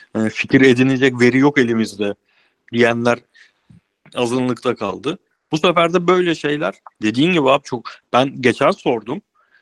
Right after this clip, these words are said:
Şeyle, Antalya'nın Buksa'yla Sarıç'ı unutarak sordum soruyu. Abi toplam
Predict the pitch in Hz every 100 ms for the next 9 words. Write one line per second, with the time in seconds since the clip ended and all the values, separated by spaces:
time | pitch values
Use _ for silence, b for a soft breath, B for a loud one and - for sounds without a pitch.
0 | _ - 135 135 120 - 123 120 143 139
1 | 139 139 131 135 - 160 135 135 - 131
2 | 127 - 123 123 135 139 127 - 107 98
3 | 98 - 98 101 135 b b b b b
4 | _ _ b b 104 110 107 - _ _
5 | _ _ _ _ _ 123 120 156